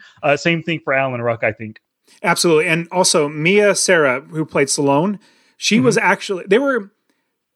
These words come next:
Speaker 2: John Hughes was looking for somebody a little older, a little more mature and all that sort of stuff. And, uh, you know, Jennifer Grey, who played, um, uh, Ferris Bueller's sister?
Speaker 1: Jeannie.
Speaker 2: Jeannie.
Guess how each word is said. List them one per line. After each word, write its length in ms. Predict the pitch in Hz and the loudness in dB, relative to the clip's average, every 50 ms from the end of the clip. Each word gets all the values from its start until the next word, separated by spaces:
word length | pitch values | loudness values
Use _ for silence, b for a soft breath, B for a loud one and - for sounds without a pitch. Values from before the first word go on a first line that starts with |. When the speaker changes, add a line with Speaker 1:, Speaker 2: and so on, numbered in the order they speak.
| _ - | _ -8
Speaker 2:
John 320 | 135 123 170 180 185 226 202 | -2 2 2 2 2 2 0
Hughes 300 | 156 180 170 165 139 143 | 2 2 2 2 2 -2
was 160 | 147 127 139 | -2 -2 -2
looking 220 | 170 165 170 151 | -2 -2 -2 -4
for 80 | - 156 | -4 -4
somebody 240 | - - 160 151 139 | -4 -2 0 2 2
a 20 | |
little 200 | 135 143 143 170 | 2 4 2 2
older, 260 | 165 143 139 135 127 123 | 2 2 2 2 0 0
a 60 | 120 | 0
little 180 | 127 160 160 | 0 -2 -2
more 140 | 156 160 160 | -2 -2 -4
mature 500 | 151 139 - - - 147 139 123 117 107 | -4 -4 -4 -2 0 0 0 0 -2 -2
and 80 | 113 127 | -2 -2
all 100 | 139 139 | 0 0
that 140 | 131 123 - | -2 -2 -4
sort 140 | - 127 | -6 -8
of 40 | 120 | -6
stuff. 300 | - - 123 117 120 - - b b b b b b | -6 -6 -6 -6 -6 -8 -12 b b b b b b
And, 480 | 208 160 147 147 151 147 143 143 135 - | -2 0 2 2 2 2 0 0 -2 -6
uh, 160 | - 170 151 147 | -6 -6 -6 -6
you 140 | 160 160 175 | -4 -2 0
know, 300 | 196 196 185 180 180 180 - 175 | 2 4 4 4 2 0 -4 -6
Jennifer 340 | 139 143 165 185 - - - | -4 -2 0 0 0 -2 -4
Grey, 300 | 143 127 139 143 165 180 | -2 0 2 2 4 4
who 100 | 156 156 | 2 0
played, 440 | 160 - 175 156 147 143 127 - - | 0 0 0 0 0 -2 -6 -10 -10
um, 320 | 165 143 127 123 143 - _ _ _ _ - | -10 -8 -8 -10 -12 -18 _ _ _ _ -14
uh, 200 | - 147 127 120 | -10 -10 -10 -8
Ferris 220 | 113 - 170 160 - | -4 -2 -2 0 2
Bueller's 240 | 151 170 156 139 - | 2 2 2 2 0
sister? 300 | - 165 - - 226 147 | 0 0 0 0 0 2
Speaker 1:
Jeannie. 380 | - 160 151 127 113 107 - _ _ _ _ _ - - | 2 2 0 0 -4 -6 -10 _ _ _ _ _ -6 -2
Speaker 2:
Jeannie. 400 | 151 202 226 180 123 117 113 | 0 2 2 2 0 -2 -4